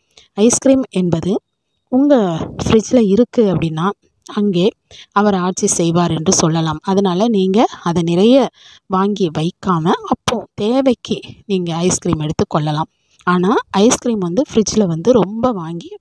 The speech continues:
வைக்காதீங்க, அது அவ்வளவா நன்றாக இருக்காது. குளிர்விக்கும் தன்மை தான், இருப்பினும் அங்கே அவர் இருப்பதினால் அதை தவிர்ப்பது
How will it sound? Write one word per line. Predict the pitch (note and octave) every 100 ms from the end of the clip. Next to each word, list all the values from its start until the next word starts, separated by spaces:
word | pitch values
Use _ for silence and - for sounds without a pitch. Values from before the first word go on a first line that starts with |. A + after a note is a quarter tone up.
| _
வைக்காதீங்க, | F3+ E3 F3 D3+ D#3+ D#3+ E3 _ - - F#3+
அது | A#3 G3+ D#3
அவ்வளவா | E3 E3 F#3+ F#3+ D#3+ F3
நன்றாக | E3+ F3 E3 D3+ F#3+ E3+
இருக்காது. | - F#3 E3 E3+ -
குளிர்விக்கும் | B3 B3 B3+ - B3 A#3
தன்மை | F3+ F#3 F3 D#3+
தான், | A3 - _ _ _
இருப்பினும் | B3 C#4 - B3+ F#4 - G#3+
அங்கே | G#3+ G#3 F#3+ E3+
அவர் | E3+ E3 D#3 - - - F3
இருப்பதினால் | F3+ F3 E3+ F3 A#3 - - - F#3+
அதை | F#3+ F3 -
தவிர்ப்பது | G3 A3 - - F3+